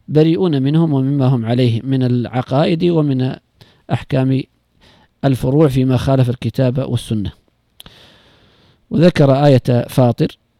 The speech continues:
و-، وهي مما ي-، ي-، يبين هذا ال-، المعنى، والسنة ظاهرة في هذا ال-، في هذا ال-، هذه المسألة، والحمد لله. أما حديث عائشة رضي الله عنها فتقدم مرارا وهو متفق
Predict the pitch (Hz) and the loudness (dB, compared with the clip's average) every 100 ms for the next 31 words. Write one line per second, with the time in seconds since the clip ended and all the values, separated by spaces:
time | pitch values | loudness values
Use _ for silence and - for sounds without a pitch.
0 | _ _ _ _ - - 110 110 107 - | _ _ _ _ -18 -8 -4 -2 -2 -2
1 | 127 117 117 117 120 113 113 113 - 123 | 0 2 0 0 0 0 -2 -4 -6 -4
2 | 107 104 - - _ - - _ _ _ | -4 -6 -10 -20 _ -20 -20 _ _ _
3 | 170 107 113 120 123 131 120 110 127 117 | -2 0 0 2 2 4 2 2 2 0
4 | 110 - _ _ - 110 107 127 117 113 | -2 -8 _ _ -6 -6 -4 -2 -2 0
5 | 156 170 127 139 135 131 135 - 143 135 | 0 0 0 0 -2 -2 -6 -4 -2 0
6 | 123 117 123 123 113 - 113 113 113 110 | 0 2 0 2 0 0 0 0 -2 -6
7 | _ _ _ - _ _ - 120 120 113 | _ _ _ -20 _ _ -2 2 2 2
8 | 107 104 113 120 120 113 120 - 117 113 | -2 -2 0 0 0 0 -2 -4 -2 -2
9 | 107 113 110 95 90 85 _ _ _ - | -2 -4 -2 -4 -4 -8 _ _ _ -20
10 | - _ _ _ 151 175 143 135 143 127 | -20 _ _ _ 0 2 2 4 2 4
11 | 135 127 120 113 120 123 143 156 139 - | 2 2 2 0 2 0 2 2 2 -2
12 | - 135 120 113 107 123 147 139 120 120 | -2 0 0 0 0 0 2 0 0 -2
13 | - 120 117 | -2 -2 -2